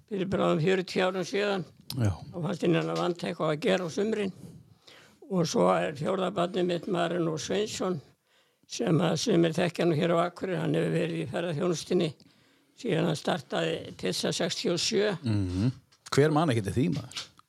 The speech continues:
Speaker 1: Og margir minnast þess.
Speaker 2: Já.
Speaker 1: Og margir hafa nokkra gleði af.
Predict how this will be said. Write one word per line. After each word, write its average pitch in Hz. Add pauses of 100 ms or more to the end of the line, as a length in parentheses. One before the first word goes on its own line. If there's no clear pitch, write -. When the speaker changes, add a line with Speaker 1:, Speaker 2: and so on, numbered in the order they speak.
(100)
Speaker 1:
Og 175
margir 170
minnast 175
þess. -
Speaker 2:
Já. 107 (100)
Speaker 1:
Og 156
margir 185
hafa 170
nokkra 160
gleði 175
af. 170